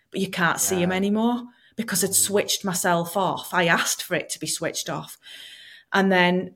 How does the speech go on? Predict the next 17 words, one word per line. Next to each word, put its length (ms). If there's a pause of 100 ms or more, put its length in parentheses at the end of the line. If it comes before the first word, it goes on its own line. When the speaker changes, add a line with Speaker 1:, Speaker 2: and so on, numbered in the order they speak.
(140)
Speaker 1:
as 200
I 60
got 220
older, 280
my 200
childhood 480
was 140
really 240
complicated, 800
so 420
I 80
won't 280
go 100
into 260
too 220
much 400 (100)
depth, 400